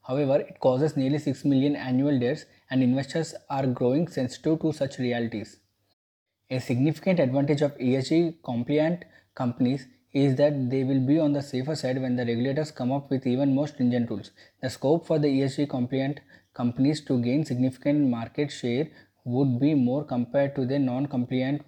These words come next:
competitors. And being E S G compliant, uh, enhances the company's credibility and reputation several fold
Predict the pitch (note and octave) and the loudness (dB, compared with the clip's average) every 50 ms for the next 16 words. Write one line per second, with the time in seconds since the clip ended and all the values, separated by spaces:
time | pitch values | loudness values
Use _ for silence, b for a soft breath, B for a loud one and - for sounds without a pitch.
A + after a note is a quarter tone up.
0 | _ _ - B2 A#2 A#2 - A2+ A#2+ G#2+ A2 G2 F#2+ - - b b b b b | _ _ -8 -6 -6 -6 -4 -4 -4 -4 -6 -8 -10 -12 -16 b b b b b
1 | b b - D#3 D#3+ D#3 D3+ - - _ _ - B2 A2+ A#2+ B2 D3+ F3+ E3 A2+ | b b -8 -4 -4 -4 -4 -6 -12 _ _ -8 -4 0 2 2 2 2 2 0
2 | B2 C3+ B2+ C#3 C#3 B2+ B2+ C#3+ D3+ D3 C3+ A#2+ A#2+ - C#3 C3+ C#3 D3 D3+ D3 | 0 0 2 2 0 0 0 -2 -2 0 0 -2 -2 -2 -2 -2 0 0 -2 -2
3 | C#3 A#2+ A2+ - - - B2+ A#2+ B2 C3 C3+ C3+ C3 - B2+ C#3 E3 - b b | -4 -6 -8 -8 -8 -8 -6 -4 -2 -2 -2 -2 -2 -2 -2 -4 -4 -4 b b
4 | b b _ - B2+ C3 - - A#2+ A#2 A#2 - C#3+ D#3 E3+ D#3+ - - - B2+ | b b _ -6 -6 -4 -4 -4 -4 -4 -2 0 0 0 0 0 -2 -2 -2 0
5 | A#2+ B2 B2 C3+ C3+ C#3 C3+ C3+ D#3 D#3+ F#3+ G#3 - - C#3+ C3+ C#3 C3 B2 A2+ | 0 0 0 0 0 0 0 0 0 -2 -2 -2 -4 -4 -2 0 0 0 0 -2
6 | - C#3 B2 C3+ C3+ C3+ C3 - D3 D#3+ D#3 - - C3 A#2+ A#2+ B2 C3+ C#3+ C#3+ | -4 -2 -2 0 0 0 -2 -4 -4 -4 -4 -6 -6 -6 -6 -2 -2 -2 -2 -2
7 | C#3 - C3 A#2+ B2+ D3 E3+ | -4 -4 -2 -2 0 0 -2